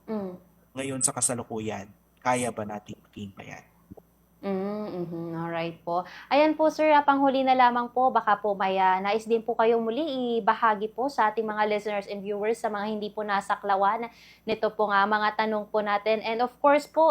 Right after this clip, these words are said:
Speaker 1: ah, message na rin po sa mga kabataan para maging inspiration po nila, ano, yung mga bayani po sa kanilang buhay. Kasi usually po, sir, parang ito po yung nagiging tanong, ah,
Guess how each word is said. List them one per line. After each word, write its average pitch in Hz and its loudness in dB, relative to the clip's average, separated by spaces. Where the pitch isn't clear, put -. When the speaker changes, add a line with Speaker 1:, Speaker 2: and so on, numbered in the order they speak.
Speaker 1:
ah, 226 8
message 262 0
na 269 6
rin 254 2
po 262 2
sa 339 0
mga 247 2
kabataan 220 2
para 208 4
maging 277 6
inspiration 247 4
po 220 6
nila, 220 4
ano, 214 4
yung 226 0
mga 208 0
bayani 196 4
po - 0
sa - -4
kanilang 196 -2
buhay. 196 2
Kasi 339 2
usually 269 0
po, 240 2
sir, 302 0
parang 196 4
ito 202 -4
po - -2
yung 233 0
nagiging 208 -4
tanong, 214 0
ah, 220 2